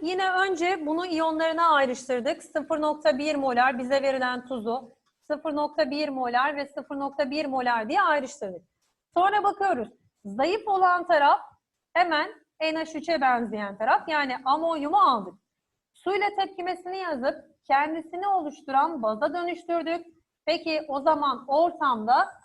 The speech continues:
e, H üç O yani ne kaldı? Asit kaldı çocuklar. Peki ortam asitse dedim ki K B'yi kullanamam.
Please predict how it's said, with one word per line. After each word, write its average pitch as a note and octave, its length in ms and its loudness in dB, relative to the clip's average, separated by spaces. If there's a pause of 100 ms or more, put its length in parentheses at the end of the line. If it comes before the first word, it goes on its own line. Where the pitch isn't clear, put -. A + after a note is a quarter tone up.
(300)
e, B3 60 -4
H B3 520 0
üç D#4+ 160 -8
O A#3+ 120 0
yani C4 420 2
ne F4 160 0
kaldı? C4 360 4 (480)
Asit E4 440 -2 (340)
kaldı A3 360 4
çocuklar. - 400 -14 (1040)
Peki F#4+ 320 4
ortam F4 580 6
asitse F4 580 2
dedim E4 280 0
ki G#4 180 0
K D#4 320 6
B'yi D4 260 -2
kullanamam. F#4+ 760 0